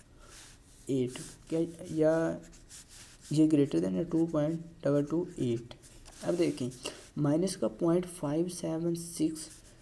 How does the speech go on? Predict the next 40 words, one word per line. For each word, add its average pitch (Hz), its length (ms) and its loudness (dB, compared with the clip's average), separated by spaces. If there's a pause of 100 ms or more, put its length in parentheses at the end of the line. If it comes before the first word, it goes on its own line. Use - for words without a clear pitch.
(160)
क्या 175 120 4
इससे 165 240 4
less 151 340 2
है? 175 120 0 (200)
नहीं, 123 440 0 (240)
क्योंकि 170 220 2
जब 165 200 2
minus 143 260 0
की - 120 -10
बात 151 260 -6
आ 139 80 0
जाए, 147 180 -2
सबसे 147 340 -4
बड़ा, 127 300 0
ये - 500 -10
वाला 135 160 2
बड़ा 127 220 -2
है, 120 140 -6 (680)
तो 160 60 0
छोटा 143 340 0
हो 147 140 2
जाता 139 360 -4
है, - 80 -12 (500)
ठीक 165 200 -8
है। 170 100 -6 (260)
और 180 100 4
minus 170 380 4
वाला 175 180 0
कभी 165 320 2
भी 170 100 2
plus 160 280 -2
वाले 147 240 6
से 143 120 -2
बड़ा 147 320 0 (600)
नहीं 160 280 0
होता, - 340 -6 (300)
ये 135 140 6
भी 147 120 6
wrong 139 320 4
है। 139 120 -4